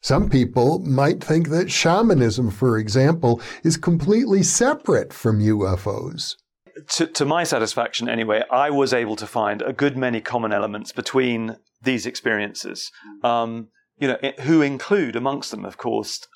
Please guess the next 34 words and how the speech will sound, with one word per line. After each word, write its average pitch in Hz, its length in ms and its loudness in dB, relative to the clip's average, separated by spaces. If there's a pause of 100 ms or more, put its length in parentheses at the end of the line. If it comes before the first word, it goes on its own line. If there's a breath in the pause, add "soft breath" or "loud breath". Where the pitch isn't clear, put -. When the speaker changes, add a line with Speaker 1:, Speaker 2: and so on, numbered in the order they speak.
Speaker 2:
uh, 113 40 2
of 113 280 0
course, 120 500 -2
um, 117 440 0
those 127 340 -2
who 117 360 -4
have 107 300 -2
experimented 110 800 -4
with 110 480 -2 (400 soft breath)
psychedelics, 107 920 -2 (440 soft breath)
um, 95 560 0 (180)
uh, - 380 -2
uh, - 40 -2
uh, 117 500 -2
you 127 100 -6
know, 104 240 -6 (460)
whether 123 400 -4
it's - 100 -12
L 107 140 0
S 107 160 -4
D 110 200 -4
or 104 120 -2
D 104 180 -6
M 101 160 -8
T 107 240 -8
or 98 100 -8
whatever. 101 340 -6 (580 loud breath)
Um, 117 460 -2 (380 loud breath)
and 139 360 -2 (640)
what 156 300 2
I 151 580 0
found, 131 680 -2
I 127 120 0
found 180 320 -2